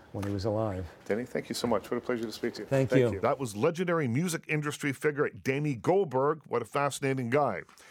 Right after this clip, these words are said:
Speaker 2: That's all the time we have for this week. I want to thank all my guests, including Commander Chris Hadfield, Mo Rocca,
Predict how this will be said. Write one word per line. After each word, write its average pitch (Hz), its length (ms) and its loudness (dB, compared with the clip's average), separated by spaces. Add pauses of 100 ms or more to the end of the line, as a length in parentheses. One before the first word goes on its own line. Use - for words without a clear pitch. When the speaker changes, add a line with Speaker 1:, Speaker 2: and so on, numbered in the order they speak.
(420)
Speaker 2:
That's 185 200 2
all 202 180 4
the 165 80 -4
time 165 240 2
we 147 100 2
have 143 200 2
for - 60 -10
this 135 220 0
week. 180 240 0
I 131 100 4
want 139 300 0
to 123 140 -4
thank 139 400 -2
all 123 180 2
my 123 220 2
guests, 127 460 -2
including 104 480 -2
Commander 123 520 -2
Chris 117 260 -4
Hadfield, 151 640 0 (580)
Mo 135 360 0
Rocca, 165 540 2